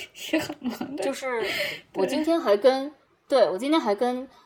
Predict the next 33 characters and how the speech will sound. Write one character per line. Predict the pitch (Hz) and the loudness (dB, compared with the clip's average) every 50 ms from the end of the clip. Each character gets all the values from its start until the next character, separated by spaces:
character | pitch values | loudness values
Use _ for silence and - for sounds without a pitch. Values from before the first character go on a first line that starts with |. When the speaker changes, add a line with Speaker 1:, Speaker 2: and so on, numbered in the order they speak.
| _ _ _ | _ _ _
Speaker 2:
二 | - 302 277 254 | 2 2 4 4
零 | 226 208 208 214 226 233 247 - - | 4 2 0 0 -2 -6 -6 -2 2
二 | 277 262 233 | 4 4 4
零 | 202 202 220 226 | 4 2 0 0
年 | 208 185 180 175 180 | -2 -2 -2 -2 0
在 | - 240 220 208 | 2 4 4 4
武 | 190 180 156 139 | 4 2 -2 -6
汉 | - - 262 247 214 202 | -6 -4 -2 -2 -2 -2
时 | - - 165 | -6 -10 -10
候 | 165 185 170 170 160 160 | -8 -6 -4 -4 -4 -4
支 | - - 254 254 247 | -4 -4 -2 0 0
援 | 208 147 147 156 | 0 0 0 -2
的 | 170 170 | -4 -4
一 | 160 160 | -4 -4
个 | 156 - 185 175 170 165 156 | -2 0 2 2 2 2 0
朋 | 156 - - 156 160 | -4 -8 -10 -6 -4
友 | 170 170 160 151 156 - - - _ _ _ | -2 -2 -2 -2 -2 -4 -8 -12 _ _ _
聊 | - 170 151 151 156 | -6 -4 -4 -2 -2
了 | 185 196 | -2 -2
一 | 180 - | -2 -4
下， | - - - - - - - - _ _ _ _ _ _ _ _ _ _ | -8 -12 -12 -12 -12 -14 -16 -20 _ _ _ _ _ _ _ _ _ _
他 | - 262 254 | -4 -4 -4
说 | - - 269 247 240 247 247 262 311 - _ _ | -2 0 2 4 4 6 4 2 0 -4 _ _
跟 | - 294 294 277 | -2 -2 0 0
武 | 240 | 0
汉 | - - 262 262 | -2 -4 -4 -6
的 | 233 | -6
时 | - - 202 | -4 -2 0
候 | 208 220 | 0 0
是 | 214 - 262 | 0 -4 -8
一 | 196 - - | -10 -4 0
样 | - 208 254 233 349 - | 2 2 2 2 0 -4
的， | - - - - | -8 -8 -8 -10